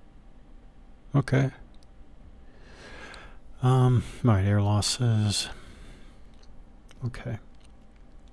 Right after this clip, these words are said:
So, see what's going on. Up here, yep, we have an invading forces, yep. Not, not that one, these ones. <laughs> Italian infantry,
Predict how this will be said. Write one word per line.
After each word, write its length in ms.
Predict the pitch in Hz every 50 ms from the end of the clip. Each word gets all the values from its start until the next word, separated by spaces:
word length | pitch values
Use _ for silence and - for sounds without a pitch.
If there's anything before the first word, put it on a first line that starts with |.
| - - - - - -
So, 280 | - - - 117 113 - - - - - - - - - - - - - - - - - - - - - -
see 140 | - - 127
what's 140 | 113 - -
going 220 | 120 110 101 101
on. 240 | 95 92 95 101 - - -
Up 160 | - 127 -
here, 480 | - - 147 139 127 123 123 120 113 - - -
yep, 220 | - 101 98 107 - - - -
we 180 | - 120 107 98
have 280 | 104 110 110 107 101
an 160 | 107 104 101 - - - - - - - - - - - - - - -
invading 680 | - 113 107 107 104 104 113 117 113 120 117 113 107
forces, 760 | - - - 117 113 107 - - - 127 123 120 131 127 117 -
yep. 220 | 123 120 123 131 - - - - - - - - - - - - - - - - - - - - - - - - - - - - - - -
Not, 160 | 127 113 - - - - -
not 140 | 120 107 -
that 140 | - 101 98
one, 120 | 92 95
these 240 | 101 113 117 110 -
ones. 320 | 101 98 92 90 - - - - - - - - -
<laughs> 1000 | - - - - - - - - - - - - - - - - - - - -
Italian 320 | - 113 110 113 110 110
infantry, 920 | 113 117 - - 117 107 - - - 120 113 113 113 110 110 110 107 90